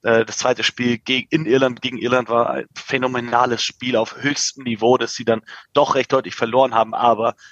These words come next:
lange haben sie, waren sie dabei und, und Frankreich kann, äh, ganz oben mitspielen, das wissen wir. Dann gegen Schottland zuletzt dieses vierzehn Mann gegen vierzehn Mann, super wildes Spiel, Frankreich über lange Zeiten unsichtbar, aber die Male, wo sie dann, äh, gut angegriffen haben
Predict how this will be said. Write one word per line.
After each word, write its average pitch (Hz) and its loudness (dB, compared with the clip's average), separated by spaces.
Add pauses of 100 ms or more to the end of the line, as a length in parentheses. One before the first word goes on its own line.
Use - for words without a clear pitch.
lange 123 2
haben 117 0
sie, 107 -14
waren 110 2
sie 107 -12
dabei 110 2
und, 101 -10
und 104 -16
Frankreich 107 -8
kann, 104 -4
äh, 101 0
ganz 120 -2
oben 101 -6
mitspielen, 107 -2
das - -6
wissen 107 -4
wir. 98 4 (400)
Dann 113 0
gegen 113 0
Schottland 131 0
zuletzt - 0
dieses 120 -4 (280)
vierzehn - 0
Mann 123 2
gegen 123 -2
vierzehn - -4
Mann, 120 -2
super 127 2
wildes 135 2
Spiel, 139 2 (220)
Frankreich 123 -4
über 123 2
lange 131 0
Zeiten - -6
unsichtbar, 131 0
aber 131 4
die 123 -6
Male, 123 0
wo 139 -2
sie 135 -8
dann, 117 -6 (400)
äh, 120 4
gut - -2
angegriffen 123 -8
haben 120 -6